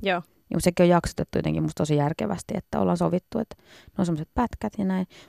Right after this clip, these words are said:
Speaker 2: Mut aikaisemmin mä oon vaan piipahtanut ikään kuin tekemässä pikkusen, että nyt te-, tulee niin kuin
Speaker 1: Joo.
Speaker 2: ensi kertaa tommonen keikkavuosi.
Speaker 1: Okei, mielenkiintoista. Äh, tä-, tästä olinkin tulossa tälleen, että siirrytään, siirrytään katsomaan tulevaisuuteen siinä määrin, että tosiaan kolme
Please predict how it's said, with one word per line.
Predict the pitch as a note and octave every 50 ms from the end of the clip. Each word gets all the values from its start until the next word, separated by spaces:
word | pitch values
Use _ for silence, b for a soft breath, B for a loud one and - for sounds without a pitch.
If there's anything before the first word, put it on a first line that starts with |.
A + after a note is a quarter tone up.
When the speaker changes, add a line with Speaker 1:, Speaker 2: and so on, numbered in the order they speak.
| B B
Speaker 2:
Mut | - - F#3
aikaisemmin | F#3 F#3 F#3 D#3+ D#3+ D#3+ D#3+ D#3+
mä | D#3+ D#3
oon | D#3 E3
vaan | D#3+ D#3 D3
piipahtanut | - D#3 D3 C#3+ C#3+ - D#3 - - G3+ G3 G3+ G#3
ikään | G3+ F#3 E3+
kuin | F3 E3+
tekemässä | - E3 - F#3+ F#3 F#3 F3+ - -
pikkusen, | F#3+ - _ - G3 F#3 - A3 G#3
että | F#3+ F3 F3
nyt | E3+ - _
te-, | - F3 G3 G3 -
tulee | F3+ F3+ F#3+ G3+
niin | G#3+ G#3+ G#3
kuin | - A3+ A3 G3+ - - - - _ _ -
Speaker 1:
Joo. | G3+ F#3+ E3+ F3 b b b b b b - G#3+
Speaker 2:
ensi | F#3+ F#3 F#3 - -
kertaa | - G3+ G3 - - G3+ G3
tommonen | - G#3+ G#3 G#3 G#3+ G#3+ G#3+ G#3 - - - _ -
keikkavuosi. | - G#3+ G#3 G3 - _ - - F3+ F#3+ G3+ G3 G3+ G3+ G3 - - - _ -
Speaker 1:
Okei, | F#4+ - - - - D#3 - _ B B B B B B B
mielenkiintoista. | C4 F4 F#4 A#3 F3+ E3 D#3 D#3 - - - - F3 - - B B B B B B B
Äh, | A3 A3+ G#3 G#3+
tä-, | A3 A#3+ B3 -
tästä | - B3 - B3+
olinkin | A#3 A#3+ A#3+ A#3 - -
tulossa | B3+ B3 A#3+ G#3 G3+
tälleen, | - F#3 F3+ F3 E3+
että | E3+ -
siirrytään, | - G3 F3+ F3+ - F3+ E3+ E3+ E3+ -
siirrytään | - F3+ A3 G#3 F#3 F#3 F3+
katsomaan | F3+ F3+ - - F3+ F3 F3 F3 - - G3 -
tulevaisuuteen | - A3 A#3 A3 F#3 F3 D#3+ D#3+ D#3 - E3+ E3 D3+ - - E3+ D#3+
siinä | - F#3 F3 E3+ D#3+
määrin, | D#3 D#3 D3+ D3+ D#3
että | D#3 D#3+ - - -
tosiaan | G3 F#3+ G3 F#3+
kolme | - C4+ C#4 B3+ A3+